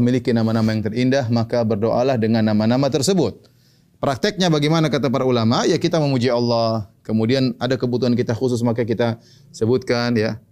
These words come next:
Seperti Nabi Sulaiman ketika minta dianugerahkan dengan kerajaan yang luar biasa,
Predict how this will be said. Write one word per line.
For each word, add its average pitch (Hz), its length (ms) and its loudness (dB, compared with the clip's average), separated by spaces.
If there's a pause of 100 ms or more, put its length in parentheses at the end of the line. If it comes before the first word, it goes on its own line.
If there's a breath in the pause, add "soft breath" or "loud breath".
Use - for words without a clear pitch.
Seperti 123 400 0
Nabi 117 240 2
Sulaiman 117 560 2 (560 soft breath)
ketika 120 320 -2
minta 120 240 2
dianugerahkan 113 720 0
dengan 107 460 0
kerajaan 113 480 0
yang 107 160 2
luar 113 240 2
biasa, 120 560 0